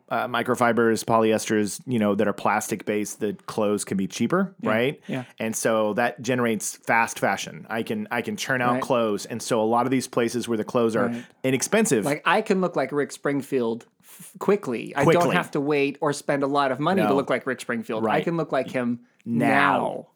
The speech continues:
Speaker 1: And everybody wants to look like Rick Springfield. Back to those really up-to-date references <laughs> that we have on this show.
Speaker 2: That's what we do.
Speaker 1: <laughs> It's what we do.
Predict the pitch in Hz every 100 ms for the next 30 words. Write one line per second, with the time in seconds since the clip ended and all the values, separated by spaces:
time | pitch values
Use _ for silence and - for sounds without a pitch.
0 | _ 117 120 123 127 135 123 113 110 104
1 | 107 104 110 98 - 113 113 - 113 101
2 | 101 87 - - - 196 185 185 165 139
3 | 151 143 135 131 127 113 110 110 131 107
4 | 104 95 - - _ - 147 147 127 120
5 | 117 113 117 117 131 - - - - -
6 | - 120 214 226 - - 180 - 160 190
7 | 185 175 117